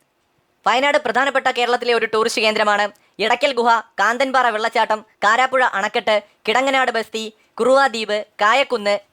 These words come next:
ചങ്ങലമരം, അങ്ങനെ നിരവധി, നിരവധി ടൂറിസ്റ്റ് കേന്ദ്രങ്ങളാണ് ഈ ജില്ലയിലുള്ളത്. ആരെയും ആകർഷിക്കുന്ന ഭൂപ്രകൃതിയാണ് ഇവിടത്തേത്. വിദേശ ടൂറിസ്റ്റുകൾ ധാരാളം വന്നു പോകുന്ന ഏറ്റവും പ്രധാനപ്പെട്ട ഒരു ടൂറിസ്റ്റ് കേന്ദ്രങ്ങളിൽ ഒന്നാണ് വയനാട്. വർക്കല.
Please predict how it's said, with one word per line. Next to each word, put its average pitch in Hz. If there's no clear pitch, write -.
ചങ്ങലമരം, 233
അങ്ങനെ 233
നിരവധി, 240
നിരവധി 233
ടൂറിസ്റ്റ് 214
കേന്ദ്രങ്ങളാണ് 202
ഈ 226
ജില്ലയിലുള്ളത്. 190
ആരെയും 277
ആകർഷിക്കുന്ന 254
ഭൂപ്രകൃതിയാണ് 226
ഇവിടത്തേത്. 208
വിദേശ 262
ടൂറിസ്റ്റുകൾ 269
ധാരാളം 247
വന്നു 240
പോകുന്ന 233
ഏറ്റവും 214
പ്രധാനപ്പെട്ട 233
ഒരു 220
ടൂറിസ്റ്റ് 214
കേന്ദ്രങ്ങളിൽ 208
ഒന്നാണ് 196
വയനാട്. 190
വർക്കല. 208